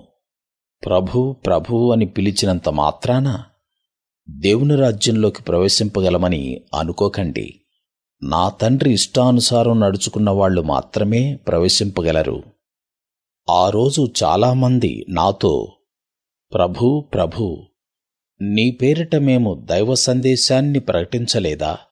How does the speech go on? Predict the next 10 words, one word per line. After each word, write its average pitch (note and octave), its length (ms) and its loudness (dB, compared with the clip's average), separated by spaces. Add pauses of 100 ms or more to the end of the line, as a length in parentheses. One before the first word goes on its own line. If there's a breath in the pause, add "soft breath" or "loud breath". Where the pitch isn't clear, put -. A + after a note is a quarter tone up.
(880)
దయ్యాల్ని A#2 760 2
పారద్రోలలేదా? G2 1300 0 (840)
ఎన్నో C#3+ 640 2 (120)
అద్భుతాలు C3+ 600 2 (140)
చేయలేదా?" G2 680 0 (320)
అని G#2 160 0
అంటారు. D#2+ 500 -2 (960)
అప్పుడు F#2+ 380 0
నేను E2+ 320 -2
వాళ్ళతో, D#2+ 840 0